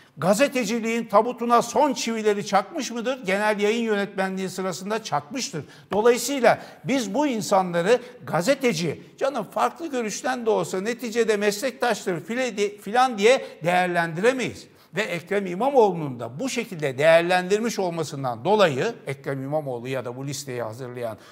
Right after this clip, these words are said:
bürokratları ya da yardımcıları, danışmanlarının bu insanları o otobüse almasından dolayı tepki gösterdik.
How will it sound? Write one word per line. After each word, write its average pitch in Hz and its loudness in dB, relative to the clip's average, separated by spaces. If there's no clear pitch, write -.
bürokratları 123 -6
ya 131 -6
da 104 -12
yardımcıları, 110 -8
danışmanlarının 120 -8
bu 262 0
insanları 190 2
o 240 10
otobüse 208 6
almasından 202 2
dolayı 247 4
tepki 196 -4
gösterdik. 139 -2